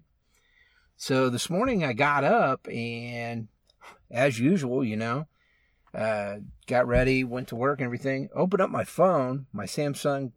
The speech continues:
Fold, my Galaxy Fold four, and whoa, there's like a big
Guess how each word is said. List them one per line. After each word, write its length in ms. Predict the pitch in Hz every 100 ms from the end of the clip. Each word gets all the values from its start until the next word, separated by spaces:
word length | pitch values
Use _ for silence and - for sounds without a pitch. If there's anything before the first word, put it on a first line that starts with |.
| _ _ _
Fold, 460 | - 143 113 120 120
my 120 | 113
Galaxy 400 | 107 120 120 -
Fold 280 | 127 127 123
four, 380 | - 113 104 110 _ _ _ _ _ _ -
and 720 | 120 120 117 107 107 101 95 _ _ _ _ _ _
whoa, 540 | 185 233 247 123 92 - _ -
there's 160 | 131
like 220 | 143 147
a 100 | 123
big 460 | 107 113 156 156 139